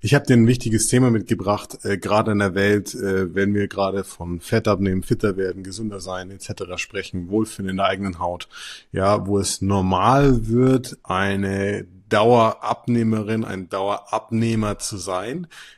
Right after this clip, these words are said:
äh, der sich schon fast dran gewöhnt, dass es normal ist, immer wieder in diesen Phasen sich zu bewegen, also immer wieder up und down die ganze Zeit.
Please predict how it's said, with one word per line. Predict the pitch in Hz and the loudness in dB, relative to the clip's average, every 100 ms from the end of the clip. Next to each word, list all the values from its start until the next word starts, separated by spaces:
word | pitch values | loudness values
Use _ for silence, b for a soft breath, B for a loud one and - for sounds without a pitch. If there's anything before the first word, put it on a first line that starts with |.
| B - | B -4
äh, | 110 107 107 107 - 113 110 113 | 0 2 0 -2 -2 -4 -2 -2
der | 110 113 117 113 | -4 -4 0 2
sich | 120 120 | 2 0
schon | 117 | -2
fast | - 117 - | -2 -2 -2
dran | 113 113 | 0 0
gewöhnt, | 110 98 107 110 117 | 0 0 2 2 2
dass | 104 | 0
es | 98 - | -4 -2
normal | 104 98 92 104 | 0 2 2 2
ist, | 107 - | 0 -2
immer | - 113 110 | 0 0 0
wieder | 110 120 113 | 2 2 0
in | 104 101 | -2 -6
diesen | 95 95 | -8 -10
Phasen | - 82 92 101 | -6 -4 -4 -6
sich | 90 - | -14 -12
zu | - | -10
bewegen, | 90 85 85 87 | -6 -4 -4 -6
also | 87 95 | -10 -10
immer | 90 90 | -10 -8
wieder | 87 | -8
up | 147 185 - | -6 -6 -6
und | 104 95 | -8 -6
down | - 139 139 131 | -4 -2 0 0
die | 113 | 0
ganze | 117 - - | -2 -4 -6
Zeit. | - 113 113 | 0 2 0